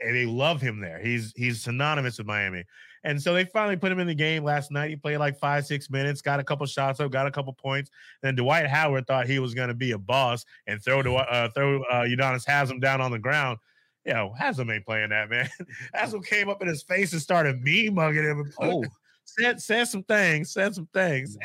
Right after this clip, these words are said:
Speaker 1: And, uh, and then they ejected him. He came
Speaker 2: Yep.
Speaker 1: in hot, left hot. It was beautiful. I loved every minute of it. That's Miami basketball right there. That was, that was the greatest. That's the one consistency about Miami.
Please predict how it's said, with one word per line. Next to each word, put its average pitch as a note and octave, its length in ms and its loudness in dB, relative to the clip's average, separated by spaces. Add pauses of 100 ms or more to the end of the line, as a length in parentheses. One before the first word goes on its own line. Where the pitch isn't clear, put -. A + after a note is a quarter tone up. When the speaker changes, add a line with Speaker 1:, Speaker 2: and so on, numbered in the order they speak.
(120)
Speaker 1:
And, F3 200 -2
uh, E3 160 -4 (340)
and A3+ 80 -10
then A#3+ 100 0
they A#3+ 180 0
ejected A3+ 360 0
him. A2 140 -2 (260)
He G3 140 -8
came A3+ 340 0
Speaker 2:
Yep. A#3+ 100 0
Speaker 1:
in B3 200 -8 (260)
hot, C4 220 2 (180)
left D3 380 0
hot. A#2 320 -6
It A#2+ 40 -8
was C#3+ 120 -4
beautiful. C3+ 400 -2
I A#2 60 -2
loved F#3+ 280 2
every G3 200 2
minute E3+ 280 0
of G#2+ 140 -2
it. G2+ 100 -10 (300)
That's F3 200 0
Miami E3+ 380 0
basketball B2 560 0
right G2 160 -2
there. G2 120 -2
That C#3 120 2
was, F3+ 140 -4
that F#3 160 0
was G3 80 -6
the F3+ 60 -12
greatest. F3 300 -6 (300)
That's F#3 280 2
the A#3+ 80 -2
one G#3 240 2
consistency E3 680 -2
about C3 280 2
Miami. G2+ 400 -2